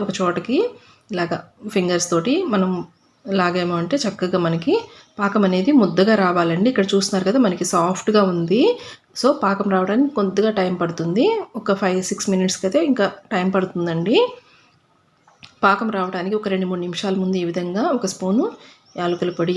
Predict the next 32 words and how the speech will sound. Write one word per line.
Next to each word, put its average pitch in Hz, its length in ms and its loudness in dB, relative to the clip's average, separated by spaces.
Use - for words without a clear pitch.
అలాగే 170 260 0
ఒక 170 180 -4
స్పూను 202 220 0
నెయ్యి 170 200 0
వేసుకోండి. 165 460 -4
ఈ - 100 4
యాలకుల 180 440 2
పొడి, 175 180 2
నెయ్యి 175 260 0
అనేది 170 220 0
కంప్లీట్గా 196 440 0
ఆప్షనేనండి, 170 640 0
just 190 180 0
మనకి 185 220 0
ఫ్లేవర్ 185 360 2
కోసం 180 280 0
వేస్తాము. 170 460 0
అలాగే 185 280 0
నెయ్యి 202 180 4
వేసుకోవడం 185 400 2
వల్ల 180 160 0
మనకి 202 240 0
కొంచెం 185 240 0
షైనింగ్గా 208 440 6
ఉంటుంది 170 300 0
పాకం 170 420 0
అనేది. 165 320 2
ఇలాగా 170 240 -2
చూడండి, 190 340 2
పాకం 180 260 -2
చూడండి, 190 460 0
మనకి 190 240 -2